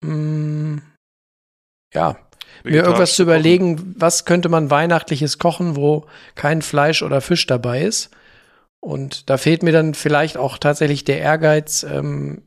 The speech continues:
Speaker 1: mich da irgendwie mit tausend Rezepten irgendwie reinzuknien oder irgendwie einen, was weiß ich, einen veganen Braten oder so zu machen. Da,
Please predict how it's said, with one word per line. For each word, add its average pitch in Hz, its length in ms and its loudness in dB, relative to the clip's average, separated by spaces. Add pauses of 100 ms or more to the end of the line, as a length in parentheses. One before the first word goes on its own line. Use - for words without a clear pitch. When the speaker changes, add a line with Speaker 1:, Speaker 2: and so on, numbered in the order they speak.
Speaker 1:
mich 156 220 -10
da 147 160 2
irgendwie 147 240 -2
mit - 480 -6 (100)
tausend 147 360 2
Rezepten 160 520 -2
irgendwie 151 280 -2
reinzuknien 160 840 -2 (460)
oder 143 180 2
irgendwie 147 280 0
einen, 151 320 -2
was 135 160 -4
weiß 143 140 -6
ich, 165 120 -8
einen 139 140 -2
veganen 143 500 2
Braten 135 480 0
oder 147 220 2
so 147 100 -2
zu 143 220 -4
machen. 147 240 -4
Da, 147 400 -4